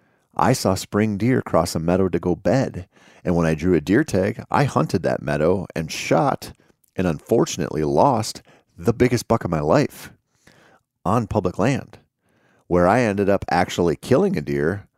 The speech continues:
was several miles down the road on a different chunk, but not on an unfamiliar parcel. I had turkey hunted that too and had watched deer walk along a very specific part of a river bottom. Spring deer movement often equals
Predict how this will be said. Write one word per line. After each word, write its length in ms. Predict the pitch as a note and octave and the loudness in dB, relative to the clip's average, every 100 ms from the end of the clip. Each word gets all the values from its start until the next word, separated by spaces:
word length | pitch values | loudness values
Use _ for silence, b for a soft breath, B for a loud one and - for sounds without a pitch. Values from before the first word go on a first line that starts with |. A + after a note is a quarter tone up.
| _ | _
was 140 | - | -4
several 340 | - G2+ G#2 G2 | 0 2 4 2
miles 320 | F#2+ G2+ F2+ | 4 2 2
down 180 | G2 E2+ | 0 0
the 60 | |
road 400 | C#2+ F#2+ D#3 A#2+ | 0 2 2 0
on 160 | - E2+ | -2 -2
a 80 | D#2+ | 0
different 360 | D3 - - | 0 -2 -6
chunk, 460 | - D#2 C2 - - b b b b - | -6 -6 -6 -10 -16 b b b b -8
but 160 | D#2 | -8
not 260 | D2 D#2+ D#2+ | -4 -4 -2
on 120 | F2 | -2
an 120 | E2+ | -2
unfamiliar 580 | D2+ F#2+ F2+ G2 G#2 A2 | -2 -2 -4 -4 -2 -2
parcel. 520 | G#2 B2+ E3+ - B2+ - _ _ _ | 0 0 0 -4 -10 -12 _ _ _
I 100 | G#2 | 0
had 120 | B2+ | 0
turkey 280 | - A2+ A2+ | 0 -2 0
hunted 260 | G#2 A2 E2+ | 2 2 2
that 260 | A#2+ - | 0 0
too 360 | - D#3 G#2 - b b - | 0 0 0 -6 b b -6
and 160 | F2 | -2
had 140 | D2 D#2 | -2 -2
watched 420 | D2+ E2+ F2 - | 2 2 2 -2
deer 200 | G2+ A#2 | -2 2
walk 240 | D#2+ D2+ | 2 2
along 320 | E2+ E2 F2 E2 | 0 0 0 -2
a 160 | G#1 - - | -8 -14 -8
very 220 | - E2 G2 | -2 0 0
specific 520 | - - A2 F2 - | -4 -6 -4 -6 -4
part 240 | - G2+ | 0 0
of 60 | F2+ | 0
a 60 | |
river 280 | D#2+ G2 D3+ | 0 2 2
bottom. 340 | - - - - _ _ _ _ _ _ _ _ _ _ _ _ _ _ _ _ | 0 -2 -4 -10 _ _ _ _ _ _ _ _ _ _ _ _ _ _ _ _
Spring 680 | - - - - A2 D#3+ D#3 | -12 -10 -6 2 4 4 0
deer 280 | A#2 C#3 E3+ | 0 2 2
movement 460 | G#2+ E2 D#2+ F2 - - | 0 0 -2 -4 -4 0
often 460 | D#2 C#3+ - F#2+ - | 2 2 0 -6 -4
equals 640 | G#2+ D3+ - E2+ - - | -2 -2 -4 -6 -6 -12